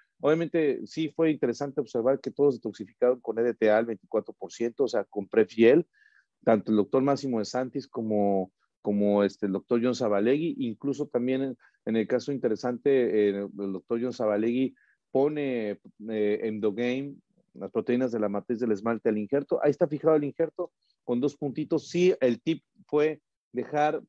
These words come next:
puntos, este, con nudos cortos, o sea, no dejar cabos expuestos tan amplios. Y bueno, pues sí, o sea, la verdad es que se ve, se ve hermoso, pe-, y, pero solamente en un diente. Vean qué interesante. Ahora,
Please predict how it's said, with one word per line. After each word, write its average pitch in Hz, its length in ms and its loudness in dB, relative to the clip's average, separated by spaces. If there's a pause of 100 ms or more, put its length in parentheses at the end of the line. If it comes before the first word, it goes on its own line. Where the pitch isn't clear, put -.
(120)
puntos, 156 680 -6
este, 117 420 -4
con 113 320 -2
nudos 151 560 4 (540)
cortos, 143 380 4
o 104 40 -6
sea, 117 220 0
no 139 180 0
dejar 147 300 0
cabos 147 320 -2
expuestos 135 600 -6
tan 113 180 -6
amplios. 135 460 -2 (420)
Y 123 60 -2
bueno, 120 260 4
pues 110 160 -2
sí, 127 160 4
o 110 60 4
sea, 104 220 2
la 101 100 2
verdad 113 120 4
es - 80 -12
que - 80 -20
se 110 100 -8
ve, 104 440 2
se 98 120 -12
ve 101 100 -4
hermoso, 123 540 -4 (380)
pe-, 113 180 0
y, 123 200 2
pero 113 260 0
solamente 147 640 -2
en 123 100 -6
un 123 160 -8
diente. 113 440 -4
Vean 104 240 -4
qué 135 100 -2
interesante. 117 680 2
Ahora, 127 340 4